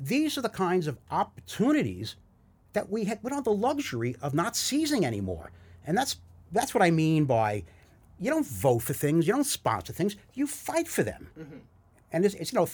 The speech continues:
Speaker 1: certain things are first thing Monday, not, if possible, by Friday afternoon. You know,
Speaker 2: Yeah.
Speaker 1: it's a mindset,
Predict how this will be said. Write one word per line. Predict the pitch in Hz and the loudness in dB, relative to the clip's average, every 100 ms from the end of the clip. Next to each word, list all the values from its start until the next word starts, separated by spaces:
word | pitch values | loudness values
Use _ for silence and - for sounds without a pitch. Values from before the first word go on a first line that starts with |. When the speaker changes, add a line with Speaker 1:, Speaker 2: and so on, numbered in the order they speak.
| - | -6
Speaker 1:
certain | - 339 339 | -8 -4 -2
things | - 214 175 | 0 2 2
are | 147 | -2
first | - 170 - | -2 -2 -2
thing | 165 151 | 0 2
Monday, | 143 143 151 160 165 - _ _ _ _ _ _ - | 4 4 2 2 0 -6 _ _ _ _ _ _ 0
not, | 151 170 170 - | 4 4 2 -4
if | 135 - | -10 0
possible, | 156 151 - 139 | 4 4 2 -2
by | 131 123 | 0 0
Friday | - 131 127 127 | 0 0 2 2
afternoon. | 120 135 131 190 196 - _ _ _ _ _ _ _ _ - | 2 2 4 2 0 -10 _ _ _ _ _ _ _ _ -2
You | 208 | 2
know, | 196 | 2
Speaker 2:
Yeah. | 202 | 0
Speaker 1:
it's | 180 | 2
a | 226 | 4
mindset, | 233 302 330 294 - | 4 2 2 0 -2